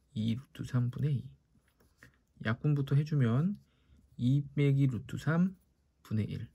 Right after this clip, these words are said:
분모에 루트가 있기 때문에 분모의 유리와 이 플러스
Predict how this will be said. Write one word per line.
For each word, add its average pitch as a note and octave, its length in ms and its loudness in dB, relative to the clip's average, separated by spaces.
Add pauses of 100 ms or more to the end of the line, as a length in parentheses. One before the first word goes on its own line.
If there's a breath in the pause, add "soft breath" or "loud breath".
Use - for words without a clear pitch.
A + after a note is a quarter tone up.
(920)
분모에 C3 680 4 (300)
루트가 C3 360 0
있기 A#2+ 200 -4
때문에 D3 520 0 (520)
분모의 C3 500 4
유리와 G2+ 420 -2 (2250)
이 C3 380 2
플러스 C#3+ 640 0